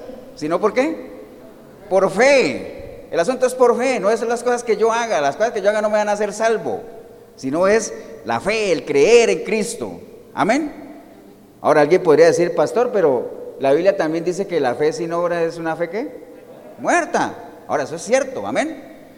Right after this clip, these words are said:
Pero es que yo no hago obras para ser salvo, sino que como yo soy salvo, por eso hago obras. Porque, por ejemplo, Marquita me podría decir, "Pastor, pues yo soy un hombre de fe". Yo, así como Keylor Navas,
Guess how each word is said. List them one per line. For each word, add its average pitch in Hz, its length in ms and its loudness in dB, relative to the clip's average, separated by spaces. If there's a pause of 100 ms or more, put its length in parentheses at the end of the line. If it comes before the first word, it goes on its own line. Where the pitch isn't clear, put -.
(160)
Pero 180 160 2
es 208 100 -6
que 233 120 -2
yo 233 100 -2
no 233 160 4
hago 226 340 8
obras 233 320 6 (280)
para 131 180 0
ser 175 180 -2
salvo, 185 420 -4 (840)
sino 143 320 -2
que - 120 -4
como 117 240 -4
yo 170 140 -4
soy 233 200 -2
salvo, 262 520 6 (920)
por 113 120 0
eso 160 180 -2
hago 175 260 -2
obras. 185 460 -6 (680)
Porque, 254 200 -2
por 220 100 4
ejemplo, 220 240 2
Marquita 165 380 4
me 233 60 2
podría 190 220 4
decir, 208 240 4
"Pastor, 202 280 0
pues 175 120 -2
yo 170 80 0
soy 269 160 -2
un 202 60 0
hombre 165 240 2
de 135 120 2
fe". 196 580 -8 (100)
Yo, 131 640 -4
así 123 160 -10
como 170 180 -2
Keylor 156 320 0
Navas, 165 480 -4